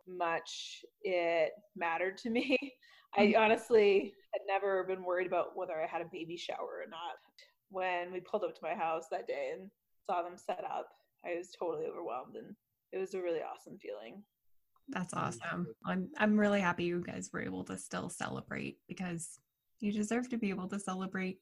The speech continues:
Speaker 2: even though it's weird.
Speaker 1: Yeah, <laughs> even though it's weird. And there's, like, some guilt associated with it that, like, you shouldn't be doing anything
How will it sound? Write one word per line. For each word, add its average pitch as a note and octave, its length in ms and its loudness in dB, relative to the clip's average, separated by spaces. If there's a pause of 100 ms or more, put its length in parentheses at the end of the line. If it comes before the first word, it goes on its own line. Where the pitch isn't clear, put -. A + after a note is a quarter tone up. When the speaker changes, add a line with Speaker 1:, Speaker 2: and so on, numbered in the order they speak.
Speaker 2:
even F#3+ 220 -2
though F#3 160 -2
it's F#3 160 -4
weird. F3+ 380 2 (420)
Speaker 1:
Yeah, A3 340 4
<laughs> - 40 0 (240)
even E4 200 0
though C4 200 2
it's A3 260 -2
weird. F3+ 300 -2 (260)
And C#4+ 140 6
there's, D#4+ 200 4
like, E4+ 180 4
some C4+ 240 -2
guilt G#3+ 280 2
associated F3 680 -2
with F3 180 -6
it E3 120 -4
that, F3+ 100 0
like, F3+ 180 -4
you F3 80 -10
shouldn't F#3+ 420 -12
be E3 400 -8 (320)
doing F#3 300 -2
anything E3+ 640 -6